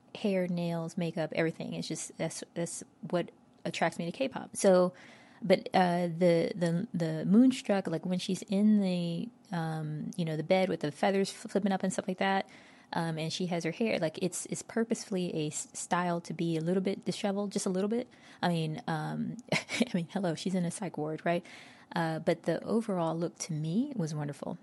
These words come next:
So first of all, you had the red hair, and then the lighting was absolutely on point. So I'm kind of talking about the M-, M V and the teaser poster itself, so kinda at the same time, but, you know, I love that red and white checkered pattern,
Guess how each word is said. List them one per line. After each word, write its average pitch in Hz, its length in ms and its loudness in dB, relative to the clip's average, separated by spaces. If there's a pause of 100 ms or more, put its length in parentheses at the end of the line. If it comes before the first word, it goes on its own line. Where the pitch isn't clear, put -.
So 156 360 -6
first 214 240 -2
of - 40 -8
all, - 100 2
you - 80 -4
had 170 240 -2
the 180 80 -2
red 170 220 0
hair, 165 340 -4 (480)
and 160 100 -4
then 170 140 0
the 160 80 0
lighting 160 640 -2 (280)
was 160 160 -2
absolutely 156 520 -2
on 151 140 -4
point. 147 300 -6
So 160 120 4
I'm 160 140 2
kind 247 180 4
of 226 60 6
talking 190 220 0
about 160 160 -2
the 156 200 -4
M-, 170 200 2
M 180 140 4
V 165 300 -2
and 165 360 2
the 156 180 -2
teaser 170 240 -2
poster - 300 -2
itself, 170 420 -2
so 151 160 -4
kinda 151 220 -2
at 147 80 -6
the - 60 -14
same 156 140 -4
time, 165 260 -4
but, 147 120 -2 (640)
you 180 80 -2
know, 156 180 -4
I 190 220 4
love 170 520 0
that 147 220 0
red 160 240 0
and 190 140 2
white 160 300 -2
checkered 190 320 -4
pattern, 233 500 0